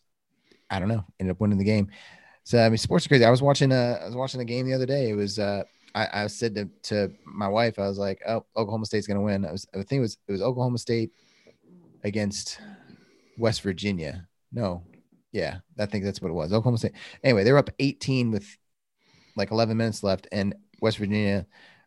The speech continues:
um, like, they, they came back and won the game. Um, but, like, with the three-point shot and with, you know, shorter shot clock, as many possessions as you get, it, it, uh,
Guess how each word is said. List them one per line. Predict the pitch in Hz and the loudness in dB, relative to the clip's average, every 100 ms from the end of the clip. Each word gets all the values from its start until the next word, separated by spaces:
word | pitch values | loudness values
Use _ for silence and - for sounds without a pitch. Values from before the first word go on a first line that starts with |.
| _ | _
um, | 101 98 92 92 - _ | 0 2 0 -2 -8 _
like, | 104 98 - _ _ 101 | -6 -6 -8 _ _ -6
they, | 101 98 _ _ _ _ _ _ | -6 -8 _ _ _ _ _ _
they | 92 | -12
came | 92 110 | -4 -2
back | 101 123 123 | 0 0 -2
and | 113 117 | -2 0
won | 117 | 0
the | |
game. | 110 127 117 110 - - - _ - | 2 2 2 -2 -8 -20 -20 _ 2
Um, | 107 104 98 90 - - | 4 4 2 -2 -8 4
but, | 110 - | 4 4
like, | 113 113 | 0 0
with | 104 | 0
the | 110 | 0
three-point | 151 151 147 | 0 2 2
shot | - 151 147 143 - _ | 2 2 4 2 0 _
and | 110 110 110 | 0 2 4
with, | 107 - - | 2 0 -6
you | 123 110 | 2 4
know, | 98 | 4
shorter | - 143 131 | 4 2 4
shot | 139 127 | 2 2
clock, | - 131 123 120 95 - _ | 2 2 2 0 -10 -16 _
as | 87 95 117 | -4 0 2
many | 127 | 2
possessions | 110 120 113 113 | 4 2 2 0
as | 107 | -2
you | 107 | 0
get, | 117 107 | 0 0
it, | 107 104 - | -2 -4 -2
it, | 104 117 | 2 4
uh, | 113 104 | 4 4